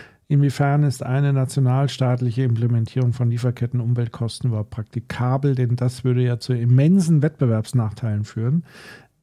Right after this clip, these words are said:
Und also wäre demnach nur eine internationale Lösung durchführbar. Das hast du im Grunde genommen mehr oder weniger gerade gesagt.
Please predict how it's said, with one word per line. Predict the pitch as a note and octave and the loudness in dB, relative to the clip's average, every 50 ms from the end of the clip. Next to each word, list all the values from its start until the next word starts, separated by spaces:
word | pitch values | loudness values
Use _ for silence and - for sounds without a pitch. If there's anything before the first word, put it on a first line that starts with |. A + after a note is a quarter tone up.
| _ _ _ _ _ | _ _ _ _ _
Und | - D#3 D3+ D#3 E3 E3 F3 F3 D#3+ - | 0 2 4 4 4 4 2 2 0 -2
also | - C#3+ C#3 C#3+ C#3 | -2 0 2 2 4
wäre | C#3 C#3 C#3+ D3 C#3+ | 4 4 4 4 4
demnach | B2+ C#3+ D3+ D#3 E3 D3+ D3+ C3 D3+ | 4 6 6 6 6 4 4 4 6
nur | D3+ D3 D3+ D#3 - | 4 4 4 2 0
eine | G#2+ B2+ C3+ C#3+ C#3+ C#3+ - | 0 0 0 0 0 0 2
internationale | D3+ D3 D3 D3 C3+ A#2 A#2+ A2+ - - A#2+ A2 G#2+ G#2+ G#2+ | 2 2 2 4 2 2 2 0 0 0 0 0 0 0 0
Lösung | G#2+ A2 G#2+ G#2 G#2+ G2+ - | 0 0 0 0 0 -2 0
durchführbar. | A2 A2 G#2+ - - - G2 F2 F2+ F#2 F2+ | 0 0 0 0 -2 -6 -4 -4 -4 -6 -6
Das | G2 F#2+ - - | -6 -8 -8 -10
hast | G#2+ - - | -10 -8 -6
du | - | -6
im | G#2+ G2+ | -4 -4
Grunde | G#2+ G#2 G2+ G#2+ A2 | -2 -2 -2 -2 -2
genommen | G#2+ G2+ G2 F#2+ G2 G2 G2 G#2 - _ _ _ _ _ _ _ _ _ _ _ _ _ _ _ _ _ _ _ _ _ | -2 -2 -2 -2 -2 -2 -4 -6 -8 _ _ _ _ _ _ _ _ _ _ _ _ _ _ _ _ _ _ _ _ _
mehr | - A2 G2+ | -4 -2 -2
oder | G#2 A2 A2 | -2 -2 -2
weniger | A2+ A2+ A2 A2+ | -2 -2 -2 -2
gerade | A#2+ A#2 A#2+ B2+ | -2 -2 0 2
gesagt. | B2+ B2 A#2+ C3+ B2+ A#2 G2 - - - - | 2 4 4 4 2 2 0 -4 -10 -20 -20